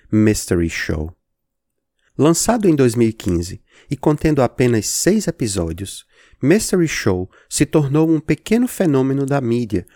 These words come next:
quando apareceu em maio daquele ano. O que parecia ser apenas mais um show se tornou o vencedor do prêmio de melhor podcast do ano pelo iTunes. Isso tudo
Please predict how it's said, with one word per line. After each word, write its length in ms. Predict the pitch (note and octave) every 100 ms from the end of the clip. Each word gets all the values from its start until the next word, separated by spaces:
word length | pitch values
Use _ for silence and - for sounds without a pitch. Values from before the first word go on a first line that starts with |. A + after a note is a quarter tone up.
| _
quando 180 | - A2
apareceu 580 | A2 G#2+ - - G#2+ G#2+
em 100 | C3
maio 460 | G2 F#2+ A2 G2
daquele 440 | F2+ - F2+ F#2 F#2
ano. 260 | D#2+ E2 _ _ _ _ _ _ -
O 60 | C#3
que 140 | -
parecia 480 | - A3+ F3 - D#3+
ser 200 | D3 D3
apenas 440 | C3 - A#2 A2 G2
mais 480 | G2 A#2 F3+ F#3+
um 120 | F3+ D#3
show 400 | - G2 F2 - _ - -
se 200 | - C#3
tornou 420 | D3 C3 C3 C3+
o 40 |
vencedor 720 | A#2 B2+ - A2+ G#2 C3 D#3
do 120 | C3+ B2+
prêmio 420 | - G#2+ G2+ G2+
de 100 | G2+
melhor 480 | G2+ G2 F#2+ C#3 D3
podcast 640 | C#3 A#2 - B2+ D3+ -
do 200 | C#3+ C3+
ano 280 | G2 F#2+ G2+ _ _ -
pelo 360 | A2 G#2+ G2+ G2+
iTunes. 680 | G#2 - - D#2+ E2+ - _ _ _ _ -
Isso 240 | E3+ A3
tudo 420 | - A2+ G#2 G2+